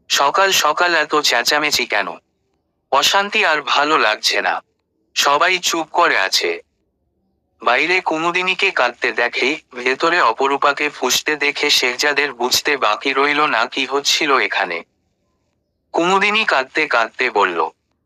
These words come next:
"আপনের বউ আমারে চড় মারছে ভাইজান, ধাক্কা মারছে। আমি তার বয়সে বড় হই সেইটা সে ভুলে গেছে। কাজের লোক তাই গায়ে হাত তুলতে বাধে নাই।"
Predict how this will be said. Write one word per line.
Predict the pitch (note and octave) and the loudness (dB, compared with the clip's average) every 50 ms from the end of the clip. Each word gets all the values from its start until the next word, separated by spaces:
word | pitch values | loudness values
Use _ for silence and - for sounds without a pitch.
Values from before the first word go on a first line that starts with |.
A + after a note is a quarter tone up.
| _ _ _ _ _ | _ _ _ _ _
"আপনের | - C3 C#3 - F#3 F#3 G3+ G#3 F#3 | -2 -2 0 0 0 0 0 0 -2
বউ | C3+ C3 C3 D3+ E3+ | 0 0 2 4 4
আমারে | E3+ D#3+ D#3+ D#3+ E3 D3 C#3 D3 | 4 4 4 2 2 2 0 0
চড় | - - D#3+ E3 D#3+ | 0 2 2 2 4
মারছে | C#3 A#2 A2+ A#2+ A#2 - - D3 - | 4 2 2 2 2 0 0 0 0
ভাইজান, | - - G#2+ G#2 G2+ - F#2 E2+ D#2+ E2 - _ _ _ _ _ _ _ _ _ _ _ _ _ - | 0 0 0 0 0 0 0 0 -2 -4 -10 _ _ _ _ _ _ _ _ _ _ _ _ _ -2
ধাক্কা | - - C3+ D3 D#3 - - F#3+ F#3 | 0 2 2 2 0 0 0 2 2
মারছে। | D3 A#2+ G#2+ G#2+ G#2 - - - F#2+ F2+ E2+ - _ _ _ _ _ _ _ _ _ _ _ - | 4 4 2 2 0 0 0 0 -2 -2 -4 -8 _ _ _ _ _ _ _ _ _ _ _ -2
আমি | C3 - E3+ F#3+ | 0 0 0 0
তার | F#3+ - E3 D3 D3 D#3 | 0 0 0 0 0 2
বয়সে | D3+ C#3+ C3 C#3 D#3 E3+ - - F3+ F3+ | 2 2 2 2 2 2 0 0 0 0
বড় | E3+ C3 A#2 C3 D3 D#3 | 2 2 4 4 4 2
হই | D3 D3 D#3 D#3+ | 2 2 2 2
সেইটা | D#3+ - - D#3 D3+ D3+ C#3+ D3+ E3 | 2 0 0 0 0 0 0 0 0
সে | E3 - - D#3+ C#3 | 0 0 0 -2 -2
ভুলে | A#2+ - D3 C#3+ C3 G#2+ | -4 -4 -2 -2 0 0
গেছে। | G2 F#2+ F#2 - - - E2+ E2 - - _ _ _ _ _ _ _ _ _ _ _ _ _ _ - | 0 0 0 0 -2 -2 -4 -4 -8 -14 _ _ _ _ _ _ _ _ _ _ _ _ _ _ -2
কাজের | C3+ C3 C3+ D#3 F#3 F#3 E3 | -2 0 0 0 0 0 0
লোক | C#3 C3+ D3 D3+ - - | 2 2 2 2 0 -2
তাই | - F3+ F#3+ F#3+ F#3 | -2 0 0 0 0
গায়ে | E3+ B2+ A#2 A#2+ C3 | 0 0 0 0 0
হাত | C3 - C3 C#3 D#3 D#3 - - | 0 0 0 0 0 -2 -4 -4
তুলতে | E3+ D#3+ D3 - C#3+ A#2+ | -4 -4 -2 -2 -2 0
বাধে | G#2+ G#2+ G#2+ G2+ A2 G#2+ | 2 2 0 0 0 0
নাই।" | G2 F#2 E2+ D#2+ D#2+ | 0 -2 -2 -4 -8